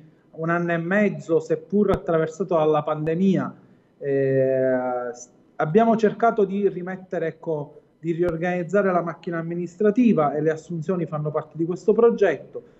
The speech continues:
così come migliorare i servizi, dalla pubblica illuminazione al servizio rifiuti. Abbiamo una criticità col servizio idrico, ma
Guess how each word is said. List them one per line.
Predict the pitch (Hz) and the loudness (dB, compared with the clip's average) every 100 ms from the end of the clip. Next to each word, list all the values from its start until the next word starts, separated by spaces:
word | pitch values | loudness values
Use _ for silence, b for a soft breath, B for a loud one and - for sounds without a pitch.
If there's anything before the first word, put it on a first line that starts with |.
| b | b
così | - 180 233 | -6 -2 2
come | 226 208 202 190 175 165 156 156 151 151 | 2 4 2 2 0 -2 -2 -2 -4 -4
migliorare | 160 185 185 190 196 202 185 170 160 156 | -4 0 2 4 4 2 0 -2 -2 -4
i | 156 | -6
servizi, | 156 147 147 170 135 - | -8 -8 -8 -10 -10 -8
dalla | 131 127 135 | -6 -4 -4
pubblica | 139 139 147 | -8 -10 -8
illuminazione | 143 147 147 147 147 - 233 226 151 - B B | -8 -10 -12 -12 -8 0 2 2 0 -8 B B
al | - 139 | -10 -8
servizio | - 147 151 - 170 147 | -4 -4 -4 -4 -4 -4
rifiuti. | 175 254 247 165 127 - - _ | -2 4 4 4 -2 -8 -16 _
Abbiamo | - 139 196 196 | -8 2 4 4
una | 175 | 2
criticità | 170 160 147 143 180 226 180 | -4 -10 -14 -10 0 0 0
col | 156 | -4
servizio | - 156 151 - 214 | -6 -10 -10 -8 -4
idrico, | 226 180 143 143 139 | -2 -2 -4 -6 -2
ma | 175 170 - | -2 -2 -6